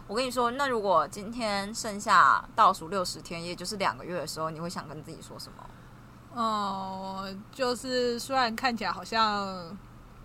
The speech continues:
Speaker 2: 没有什么长进，但是就是每天持续念，至少如果明年要继续考的话，你就可以少念一点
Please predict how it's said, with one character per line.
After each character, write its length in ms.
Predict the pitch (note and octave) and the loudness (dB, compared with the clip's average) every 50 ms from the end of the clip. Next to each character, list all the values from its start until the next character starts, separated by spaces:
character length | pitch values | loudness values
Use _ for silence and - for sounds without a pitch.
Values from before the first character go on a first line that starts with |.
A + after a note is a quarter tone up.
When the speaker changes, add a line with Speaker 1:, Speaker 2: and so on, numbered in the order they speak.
| - - | -16 -10
Speaker 2:
没 120 | - G3+ | -6 -4
有 60 | A3+ | -4
什 80 | A#3 A#3+ | -2 -2
么 80 | G#3+ G#3 | -2 -2
长 240 | G3 G3+ - G3+ | -2 -2 -4 -4
进， 240 | G3 - B3 A3 G3+ | -6 -6 -6 -4 -2
但 160 | G3 A#3 A3+ | -2 -2 0
是 160 | A#3 A#3+ A#3+ B3 | 0 -2 -2 -2
就 140 | A#3 A#3+ | -2 -2
是 80 | A#3+ B3 | -2 -2
每 160 | A#3 G3+ - | -2 -4 -4
天 320 | - - A3+ A3 A3+ A#3 A#3 | -4 -4 -4 -2 -2 -2 -4
持 140 | - G#3+ | -4 -6
续 140 | G3 A#3+ B3 | -4 -2 0
念， 260 | A#3+ B3 A#3 G3+ G3+ | 0 0 -2 -2 -4
至 100 | G3+ B3+ | -6 -6
少 420 | B3 - G3+ F#3+ F#3 F#3 E3 D#3 D#3+ D#3+ | -4 -2 -2 -2 -2 -4 -6 -8 -10 -10
如 180 | C#3+ F#3 A3 | -8 -6 -4
果 220 | A3+ A#3 G#3+ G3+ F#3+ | -2 0 0 0 0
明 320 | G3 F#3+ F#3+ G3+ G#3+ A#3 | -2 -4 -4 -4 -2 0
年 180 | A#3 A3+ A3 A3 | 0 0 0 2
要 160 | A#3 B3 A#3 | 2 2 0
继 180 | A3 - B3+ | 0 -4 -6
续 120 | A#3+ A3 A#3+ | -4 -4 -4
考 180 | G3+ - F#3 | -4 -4 -6
的 80 | F#3+ F#3+ | -4 -2
话， 160 | F3 A3+ A3+ | -2 -2 -2
你 80 | G3+ G3 | -2 -2
就 60 | A#3 | -2
可 100 | A3+ B3 | -2 -2
以 60 | A3+ | 0
少 160 | A3 - G3 | 0 -2 -2
念 120 | F#3 A#3 D4 | 0 0 0
一 140 | C#4 E3+ B3 | 0 -2 -2
点 180 | - B3 G#3+ | 0 0 0